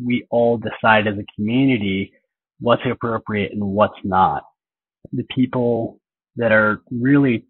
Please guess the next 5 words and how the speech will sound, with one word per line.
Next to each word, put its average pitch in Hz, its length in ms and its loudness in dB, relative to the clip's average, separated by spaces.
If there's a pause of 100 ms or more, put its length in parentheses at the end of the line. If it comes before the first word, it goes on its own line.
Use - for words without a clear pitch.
(120)
trying 117 420 0
their 110 140 -4
best 101 340 -4 (300)
to 107 520 -6 (540)
not 117 360 0